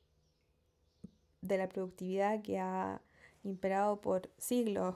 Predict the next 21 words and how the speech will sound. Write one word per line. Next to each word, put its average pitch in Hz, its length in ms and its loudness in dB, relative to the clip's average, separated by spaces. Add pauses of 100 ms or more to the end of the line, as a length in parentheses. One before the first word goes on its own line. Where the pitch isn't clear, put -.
(120)
en 196 140 -4
este 196 300 -6
mundo. 208 400 0 (1900)
Y 208 160 0
es 220 220 -4
el 190 160 2
nuevo 208 260 0
paradigma 208 680 -2
también 208 560 0
que - 140 -10
se - 100 -14
está 196 260 -6
comenzando 214 580 -4
a 208 80 -6
crear, 208 420 -2 (420)
que 196 100 -4
muchos 302 560 4
seres 247 480 -2
humanos 226 360 0
estamos 226 320 -2
comenzando 226 600 -2